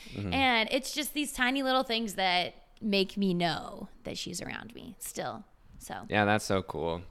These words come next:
Speaker 1: That, that really is powerful, 'cause of course it's traumatic,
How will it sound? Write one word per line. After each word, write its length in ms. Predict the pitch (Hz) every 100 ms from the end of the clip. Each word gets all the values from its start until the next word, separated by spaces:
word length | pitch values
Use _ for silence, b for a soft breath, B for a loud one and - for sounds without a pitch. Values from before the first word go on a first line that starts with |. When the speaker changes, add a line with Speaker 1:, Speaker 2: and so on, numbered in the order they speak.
| b b
Speaker 1:
That, 380 | 107 127 123 - -
that 140 | 117
really 260 | 117 117 113
is 240 | 104 87
powerful, 420 | - 98 98 95
'cause 380 | - 95 90 85 107
of 120 | -
course 500 | 180 175 - - - b b b b
it's 480 | 95 92 - - - _ - - - _ _ -
traumatic, 920 | - 107 92 98 98 90 - - -